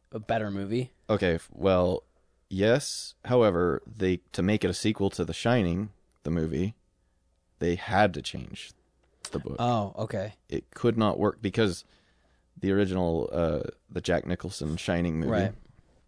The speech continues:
Speaker 2: uh, which Stephen King hated,
Speaker 1: Right.
Speaker 2: had a pretty significant change from the book, extremely significant, and they wanted, they, the, this movie is a sequel to both.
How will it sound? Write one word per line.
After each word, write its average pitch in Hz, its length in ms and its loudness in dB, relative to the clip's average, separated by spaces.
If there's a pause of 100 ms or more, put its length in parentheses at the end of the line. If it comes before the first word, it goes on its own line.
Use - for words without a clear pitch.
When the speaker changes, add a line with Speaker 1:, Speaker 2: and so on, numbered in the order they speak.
(420)
Speaker 2:
uh, 82 300 -2
which - 320 -6
Stephen 87 220 -2
King - 200 -8
hated, 101 480 -2 (300)
Speaker 1:
Right. 87 220 -8 (720)
Speaker 2:
had 131 180 4
a 131 40 0
pretty 196 240 2
significant 117 760 -2 (240)
change - 640 -6 (180)
from 95 200 0
the 82 80 0
book, - 420 -8 (240)
extremely 117 500 4
significant, 85 680 -4 (680)
and 101 220 2
they 110 140 4
wanted, 107 320 2 (300)
they, 92 200 0 (180)
the, 87 500 2 (320)
this 120 240 0
movie 92 360 2
is 87 140 2
a 82 60 -4
sequel 87 440 -2
to - 140 -6
both. 107 380 0